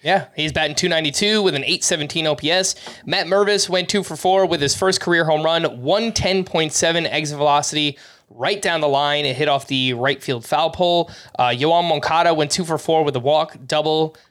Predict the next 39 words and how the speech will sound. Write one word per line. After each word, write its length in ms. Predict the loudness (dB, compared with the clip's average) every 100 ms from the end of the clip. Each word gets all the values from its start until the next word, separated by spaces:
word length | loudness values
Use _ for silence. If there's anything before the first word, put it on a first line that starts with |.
| _
two 200 | -2 2
runs, 360 | 4 2 0 -2
and 200 | -4 -2
an 60 |
R 160 | 0 0
B 140 | 0
I. 180 | 0 0
He's 140 | -2 -4
got 160 | -4
five 320 | 0 0 0
hits 300 | 0 -4 -4 -8
in 160 | -8
four 280 | -4 0 0
games 340 | 0 -2 0
since 160 | -2 -4
returning. 440 | -4 -2 -2 -2 -6 -18 -20 -16
And 300 | -6 -4 -4
Casey 420 | -2 -2 0 -2 -2
Schmidt, 440 | -2 0 -2 -2
he 100 | 0
only 160 | 2 4
went 160 | 2
one 160 | 2 0
for 160 | 0
three, 540 | -2 0 0 0 0 -4 _ _ _ -4
but 80 |
had 200 | -2 -2
three 380 | -4 -2 0 2
more 240 | 4 4 4
hard 240 | 4 2
hit 180 | 0 0
balls, 460 | 2 4 2 -2 -8 -16 -16 -8
two 340 | 0 2 4 2
one 320 | 0 0 0
hundred 200 | 0 -2
plus 420 | 0 0 0 -2
miles 260 | 0 0 0
per 140 | 0
hour 280 | 2 4